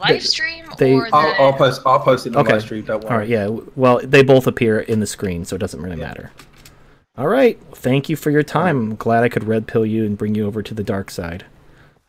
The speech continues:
Speaker 3: Right. Um, our next guest is, uh, Jace Pallon, and he wants to talk to you about the comparison of what happens in American court systems a-,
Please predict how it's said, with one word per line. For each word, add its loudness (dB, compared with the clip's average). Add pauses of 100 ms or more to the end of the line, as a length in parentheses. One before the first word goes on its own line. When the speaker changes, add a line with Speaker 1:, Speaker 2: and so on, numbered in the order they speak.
(680)
Speaker 3:
Right. 2 (480)
Um, 0 (100)
our 0
next -2
guest -8 (160)
is, -10
uh, -8 (760)
Jace -2
Pallon, -6 (580)
and -6
he -2
wants 0
to -12
talk -8
to -6
you -2
about -6
the -16
comparison -2
of -10
what -6
happens -6
in -4
American -2
court -8
systems -10
a-, -4